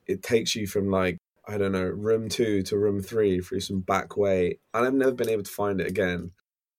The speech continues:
But it's legit. You can go just as, like, as normal, normal, normal, like, people, revelers. But yeah, lots of drum and bass over the years. Used to go to, uh,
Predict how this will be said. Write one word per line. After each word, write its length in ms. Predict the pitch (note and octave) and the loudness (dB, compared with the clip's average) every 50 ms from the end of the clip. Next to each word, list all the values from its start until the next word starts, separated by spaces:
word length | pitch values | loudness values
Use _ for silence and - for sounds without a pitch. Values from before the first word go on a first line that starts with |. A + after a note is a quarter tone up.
| _ - | _ 6
But 200 | C3+ A#2+ - A#2 | 8 8 8 8
it's 140 | A#2+ - | 4 4
legit. 360 | B2 A#2+ A#2+ A#2+ B2+ A2 G2 - | 2 2 4 6 6 6 6 4
You 100 | F#2 F#2+ | 0 -4
can 120 | A2+ A2 | -4 0
go 180 | G2+ G#2 G2 F#2 | 2 2 4 2
just 180 | F#2 F2+ - | 2 0 -4
as, 100 | F#2+ F#2 | -6 -6
like, 100 | G#2+ G#2 | -6 -6
as 160 | F#2+ F#2 F#2+ | -8 -8 -6
normal, 280 | G#2 F#2+ F#2+ F#2 F2+ F2+ G2 | -6 -8 -6 -6 -8 -10 -10
normal, 380 | G#2 G2+ G2 G2 F#2+ G2 G2 - - - - | -8 -6 -4 -4 -4 -4 -6 -8 -10 -12 -8
normal, 400 | G#2 F#2+ F#2+ G2 F#2+ F#2+ F#2+ G2 | -6 -6 -4 -2 -2 -2 -2 0
like, 260 | G2 F#2 F2+ E2+ - _ - _ _ _ _ _ - | 0 0 0 -2 -4 _ -20 _ _ _ _ _ -10
people, 340 | - G#2 G2 G2 - - - - - | -6 -4 -4 -4 -4 -8 -8 -4 2
revelers. 520 | G#2+ A2 G#2+ G#2 G#2 F#2+ F#2 F#2 F#2 - - - - - - - | 4 4 4 4 2 0 0 0 -2 -4 -8 -12 -18 -10 0 4
But 100 | C3+ C#3 | 8 10
yeah, 200 | D3+ D#3 D3+ C#3 | 12 12 12 12
lots 320 | C3+ D3 D#3+ F#3+ F3+ - | 12 12 10 8 6 4
of 60 | F3 | 4
drum 160 | - C#3 B2 | 4 6 4
and 100 | A#2+ A2 | 4 4
bass 260 | G#2 G#2+ G2+ G2+ - A2+ | 4 4 4 4 2 2
over 160 | G#2 G2 F#2+ | 0 0 0
the 120 | F#2 G2 | 0 0
years. 360 | F#2+ F#2+ G2 F#2 F#2 G2 - | 0 2 4 4 4 2 0
Used 140 | A2 G#2+ - - | -4 -8 -6 -4
to 60 | C3 | -2
go 180 | - A#2+ A#2 A#2+ | 0 0 0 0
to, 240 | A#2+ - A#2+ A2+ A2 | 0 -2 0 2 2
uh, 300 | G#2 G2+ G2 F#2+ G#2 | 2 2 2 0 0